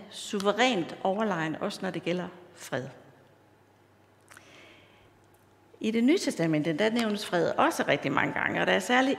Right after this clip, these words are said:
et sted, jeg vil nævne, og som vi kommer til at gå tilbage til, øh, flere gange i det, jeg siger. Og det er for mange af jer nok et kendt vers.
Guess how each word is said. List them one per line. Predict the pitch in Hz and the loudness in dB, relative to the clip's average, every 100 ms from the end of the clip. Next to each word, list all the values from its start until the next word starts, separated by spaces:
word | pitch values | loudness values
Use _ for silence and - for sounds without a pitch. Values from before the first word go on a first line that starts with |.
| - | 0
et | 262 | -2
sted, | - - 202 | -2 0 2
jeg | 220 190 | 2 0
vil | 180 | 0
nævne, | 175 214 262 | 0 2 2
og | 233 | 0
som | 190 180 | -2 -4
vi | |
kommer | 190 190 185 | -4 -4 -4
til | 185 214 | -2 -4
at | 208 | -2
gå | 180 | -6
tilbage | 185 175 180 185 214 - - - - - | -6 -6 -4 -2 -4 -8 -20 -20 -20 -10
til, | - 214 220 - - | -2 0 -2 -6 -8
øh, | 180 165 170 | -4 -4 -4
flere | 190 214 | -2 0
gange | 180 147 185 | 2 0 0
i | |
det, | 175 | -2
jeg | 180 180 | -4 -4
siger. | 175 180 185 - - - - _ _ _ _ _ _ _ _ _ _ _ - - | -4 -4 -6 -14 -20 -20 -20 _ _ _ _ _ _ _ _ _ _ _ -16 -12
Og | 208 | -4
det | 220 208 | 0 2
er | 170 147 - 117 - - - - | 2 0 -2 -6 -10 -16 -20 -12
for | - | -2
mange | 139 165 240 | 2 4 4
af | 156 | 4
jer | |
nok | 151 156 | 4 0
et | 156 | -2
kendt | - 175 147 | -2 -2 -2
vers. | - - | -6 -6